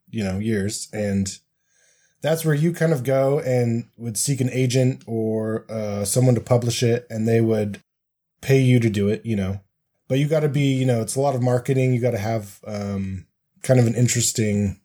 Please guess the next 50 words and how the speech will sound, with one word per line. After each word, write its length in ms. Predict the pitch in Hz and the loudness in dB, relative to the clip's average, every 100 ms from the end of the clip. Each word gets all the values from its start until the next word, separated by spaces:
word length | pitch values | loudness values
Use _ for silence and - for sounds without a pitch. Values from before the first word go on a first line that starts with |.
| _ _ - | _ _ -8
story 520 | - 170 156 151 135 | -2 0 2 2 2
or 80 | 113 | 0
bio 480 | 120 120 120 120 | 0 2 2 2
or 100 | 120 | 0
just 180 | 113 120 | -2 -2
something 220 | 143 131 | 0 0
that 120 | 117 110 | 0 -2
really 160 | 113 | -4
kind 180 | - 110 | -4 -6
of 80 | 98 | -6
fits 340 | - - - | -6 -4 -4
that, 340 | 104 95 90 - | -4 -4 -4 -8
that 240 | 104 82 | -8 -4
mold. 440 | 95 95 117 117 - | -4 0 0 0 -6
And 400 | 107 98 92 87 - _ _ _ _ _ _ _ | -4 -2 -4 -6 -14 _ _ _ _ _ _ _
I 120 | - 160 | -4 0
felt 220 | 202 160 | 2 2
like 120 | 156 | 2
my 140 | 147 | 0
project 420 | 127 143 131 135 131 | 0 0 0 -2 -2
was 120 | 117 | 0
a 40 | |
little 220 | 123 139 | 2 2
too 560 | 131 - 135 123 117 107 - _ _ _ | 0 -2 0 2 2 -2 -8 _ _ _
niche 360 | 113 127 127 - | -4 -2 -2 -6
for, 440 | 151 143 139 139 | 0 2 2 0
you 120 | 123 | 0
know, 120 | 123 113 | 2 2
a 20 | |
lot 200 | 113 113 | 0 -2
of 80 | 107 | -4
the 60 | |
bigger 800 | 98 110 110 113 110 107 110 - - | -4 -4 -2 -2 -2 -2 -4 -6 -8
traditional 460 | 110 107 - 107 | -4 -2 -2 -2
publishers. 580 | 101 101 104 - 123 110 | -2 -2 -2 2 4 4
And 320 | 98 92 90 _ _ _ _ _ _ | 0 -2 -4 _ _ _ _ _ _
so 140 | - 151 | -2 2
on 60 | |
the 80 | 156 | 2
opposite 300 | 170 160 139 | 2 2 0
of 40 | 123 | 2
that 200 | 120 104 | 0 -2
is 120 | 101 | -4
self-publishing, 720 | 151 151 - 104 101 - 107 | 0 0 0 -4 -4 -6 -4
where 80 | 110 | -4
you 60 | 104 | -4
just 180 | 98 104 | -4 -2
do 100 | 107 | -4
it 60 | |
yourself, 540 | 95 - 107 98 - | -4 -4 -4 -4 -8